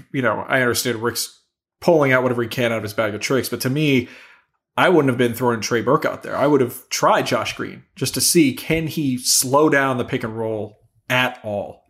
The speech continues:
Maybe, maybe not. Maybe it's three minutes and he gets torched, but guess what? So's everybody else.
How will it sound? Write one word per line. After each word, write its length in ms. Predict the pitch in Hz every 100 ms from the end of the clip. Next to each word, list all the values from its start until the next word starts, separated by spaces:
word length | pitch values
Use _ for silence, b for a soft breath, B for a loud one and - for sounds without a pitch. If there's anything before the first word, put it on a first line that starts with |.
| _ _
Maybe, 220 | 226 277 285
maybe 240 | 277 269
not. 220 | 285 208
Maybe 180 | 147 190
it's 140 | 175 -
three 300 | 165 185 202
minutes 320 | 190 185 180
and 100 | 156
he 60 |
gets 180 | 156 156
torched, 260 | - 147 -
but 100 | 123
guess 160 | 139
what? 140 | 156 -
So's 240 | 139 147
everybody 260 | 151 147 151
else. 300 | 120 -